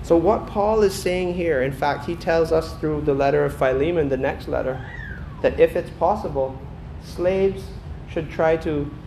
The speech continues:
get their freedom, right? He doesn't say to start a revolution, but he says you should fight to get your freedom. Paul's main concern here,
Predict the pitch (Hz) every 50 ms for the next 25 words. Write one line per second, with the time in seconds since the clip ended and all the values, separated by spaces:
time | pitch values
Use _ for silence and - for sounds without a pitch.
0 | - - 139 - 151 151 160 156 - 175 160 156 - - - 180 208 214 196 -
1 | - - - - - - - - - - - - - - - - - - - -
2 | - - - 135 147 180 - - 160 156 139 135 139 147 175 - 190 185 180 175
3 | - - 190 175 175 175 170 165 156 151 151 147 139 139 139 139 160 160 151 147
4 | 147 139 - 151 143 143 143 147 147 143 - 147 139 - - - 135 139 143 -
5 | - 151 139 135 131 - - 139 139 - - 160 160 147 - - - - - -
6 | - - - - - - - - - - - - - - - - - - - -
7 | 196 185 196 202 208 190 170 175 180 180 185 185 190 - 185 165 160 160 - 156
8 | 147 143 143 139 135 143 127 120 123 127